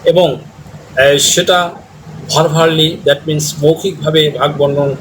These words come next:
করলে কিন্তু হবে না, রেজিস্ট্রিকৃত হতে হবে। That means রেজিস্ট্রেশন ম্যান্ডেটরি এবং এর ফলে সার্বজনীন গ্রহণযোগ্যতা অর্জিত হবে। ফলে সেটা আইনও কভার করবে এবং ধর্মও কভার করবে,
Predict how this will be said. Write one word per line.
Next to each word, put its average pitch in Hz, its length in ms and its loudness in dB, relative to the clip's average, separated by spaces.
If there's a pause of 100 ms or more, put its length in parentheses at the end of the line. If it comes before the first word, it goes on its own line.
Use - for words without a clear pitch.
(320)
করলে 147 180 6
কিন্তু 143 300 -4
হবে 135 260 0
না, 180 160 0 (480)
রেজিস্ট্রিকৃত 175 680 2
হতে 156 260 2
হবে। 160 200 2 (440)
That 170 240 2
means 185 200 -2 (160)
রেজিস্ট্রেশন 180 680 0 (360)
ম্যান্ডেটরি 190 440 4
এবং 160 320 2 (100)
এর 180 160 2
ফলে 160 380 2 (300)
সার্বজনীন 170 760 2 (400)
গ্রহণযোগ্যতা 151 760 2
অর্জিত 147 400 2
হবে। 151 300 0 (100)
ফলে 139 260 2 (280)
সেটা 139 440 0 (220)
আইনও 170 360 2
কভার 180 340 2
করবে 185 260 2
এবং 143 360 2 (460)
ধর্মও 175 380 2
কভার 175 300 4 (140)
করবে, 175 260 2